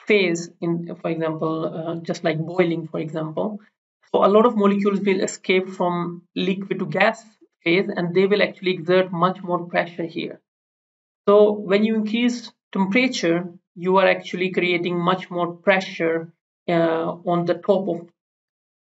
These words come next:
on the surface at the top of this liquid, okay? And that is why the vapor pressure will also increase with the temperature.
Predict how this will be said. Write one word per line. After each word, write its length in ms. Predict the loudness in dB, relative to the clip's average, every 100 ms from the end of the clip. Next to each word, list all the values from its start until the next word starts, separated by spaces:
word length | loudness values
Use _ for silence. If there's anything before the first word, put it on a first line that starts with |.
| _ -6
on 100 | -4
the 260 | -4 -6 -14 _
surface 420 | -2 0 -2 -2 -4
at 300 | 0 0 0
the 60 |
top 260 | 0 0 0
of 160 | -6
this 160 | -8 -10
liquid, 420 | -8 -8 -8 -10
okay? 280 | -8 -6 -6
And 180 | -4 2
that 160 | 2
is 100 | 2 0
why 200 | 2 2
the 100 | 0
vapor 300 | 0 0 0
pressure 360 | 2 0 -2
will 200 | -2 0
also 600 | 2 2 0 -2 -2 -4 -12 _ _ _
increase 600 | -2 -2 -2 0 0 -2
with 220 | -2 -4 -4
the 240 | -2 -2
temperature. 540 | -4 -8 -10 -12 -14